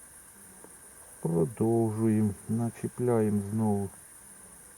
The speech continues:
три черв'ячки. <coughs> Маленький. І опаріка.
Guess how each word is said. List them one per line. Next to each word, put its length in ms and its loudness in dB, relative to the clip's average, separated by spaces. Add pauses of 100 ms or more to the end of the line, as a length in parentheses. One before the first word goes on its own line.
(2750)
три 260 2 (100)
черв'ячки. 760 4 (2250)
<coughs> 720 8
Маленький. 680 2 (2750)
І 60 2
опаріка. 640 2